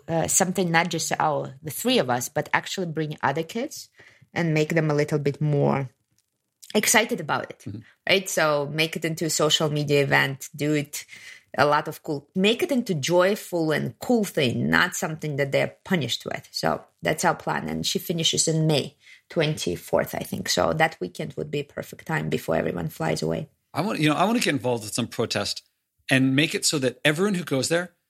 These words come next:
Speaker 2: that when the protest is over, there's n-, there's no need for anyone to clean anything up off the ground. Nothing,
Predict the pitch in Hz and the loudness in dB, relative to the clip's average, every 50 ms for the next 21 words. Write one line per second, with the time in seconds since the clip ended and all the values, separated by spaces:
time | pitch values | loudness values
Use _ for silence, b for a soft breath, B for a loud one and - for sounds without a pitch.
0 | _ _ _ - - - - 139 147 139 139 - 170 170 - 190 - 208 135 143 | _ _ _ -2 0 0 4 4 4 4 4 2 2 2 2 0 0 2 2 2
1 | 131 120 127 127 117 - _ - 143 131 - 143 135 139 135 - - _ - 117 | 2 2 0 -2 -4 -4 _ 0 2 2 2 2 2 2 0 -2 -8 _ -4 2
2 | 135 139 131 - - 139 139 147 160 165 160 147 147 147 151 151 - - 139 127 | 2 4 4 4 2 4 4 4 4 4 4 4 4 2 2 0 -2 0 0 0
3 | - - 135 139 139 135 127 131 - - 135 120 120 123 120 120 - 120 117 113 | 2 4 4 4 4 4 2 0 0 0 0 2 2 0 -2 -2 -4 -4 -4 -4
4 | - 113 - - 104 110 104 101 - - - - _ _ _ _ _ _ _ _ | -4 -6 -6 -6 -6 -6 -6 -6 -8 -12 -16 -20 _ _ _ _ _ _ _ _
5 | - 131 135 147 160 151 - - 95 | 2 4 6 6 6 4 0 -6 -10